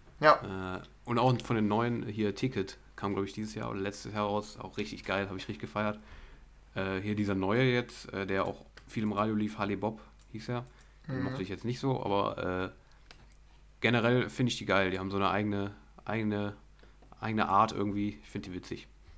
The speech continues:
Speaker 2: Mag ich.
Speaker 1: Ja, ja, ich war, nee, als Kind auch irgendwie nie so Fan von denen und heute,
Speaker 2: Ja.
Speaker 1: nee, ich hab auch, auch le-, echt länger nichts mehr von denen mitbekommen, aber den Song,
Speaker 2: Die sind
Speaker 1: den
Speaker 2: auch,
Speaker 1: du
Speaker 2: glaub ich, nicht
Speaker 1: genannt
Speaker 2: mehr so
Speaker 1: hattest,
Speaker 2: groß. Ich glaub, die sind auch
Speaker 1: Ja.
Speaker 2: nicht mehr so groß tatsächlich.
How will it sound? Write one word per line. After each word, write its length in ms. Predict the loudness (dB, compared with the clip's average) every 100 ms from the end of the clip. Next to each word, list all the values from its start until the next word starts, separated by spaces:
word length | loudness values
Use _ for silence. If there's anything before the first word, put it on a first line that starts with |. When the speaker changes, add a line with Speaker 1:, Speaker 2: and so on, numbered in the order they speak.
| -12
Speaker 2:
Mag 180 | -4 -2
ich. 160 | -4 -12 -20 -20 -20 -20 -20 -20 -20 -20 -20 -20 -16 0
Speaker 1:
Ja, 420 | 6 8 6 4 0
ja, 220 | 4 4
ich 220 | 2 -4
war, 320 | 0 2 0 -4 -8
nee, 120 | -2
als 240 | -2 -4
Kind 280 | -6 -6 -4
auch 240 | 0 0 -2
irgendwie 240 | -10 -8
nie 160 | -6 -6
so 160 | -6 -4
Fan 220 | -2 -2
von 220 | -2 -2
denen 300 | -2 -4 -10 -12
und 140 | -4
heute, 400 | -2 0 0 2
Speaker 2:
Ja. 200 | 2 0 -6 -20 -16
Speaker 1:
nee, 280 | -12 -12 -12
ich 120 | -8
hab 120 | 2
auch, 360 | 6 8 6 2
auch 140 | -4
le-, 140 | -2 -2
echt 240 | -4 -4 0
länger 240 | 2 2
nichts 220 | 0 -4
mehr 100 | -4
von 120 | 0
denen 100 | -2 -2
mitbekommen, 460 | -8 -4 -4 0
aber 320 | 0 2 0 -2 -16 -18 -20 -18 -8
den 160 | -6
Song, 180 | -2 2
Speaker 2:
Die 80 | 4
sind 60 | 6
Speaker 1:
den 40 |
Speaker 2:
auch, 40 | 8
Speaker 1:
du 40 |
Speaker 2:
glaub 140 | 8
ich, 60 | 8
nicht 140 | 6
Speaker 1:
genannt 160 | 6 4
Speaker 2:
mehr 60 | 4
so 20 | 0
Speaker 1:
hattest, 140 | -2
Speaker 2:
groß. 440 | 0 0 -2 -6
Ich 80 | -10
glaub, 140 | -10 -6
die 60 |
sind 80 | -2
auch 40 | 2
Speaker 1:
Ja. 180 | 2
Speaker 2:
nicht 0 |
mehr 60 | 2
so 80 | -2
groß 280 | -6 -8 -8
tatsächlich. 500 | -8 -8 -6 -8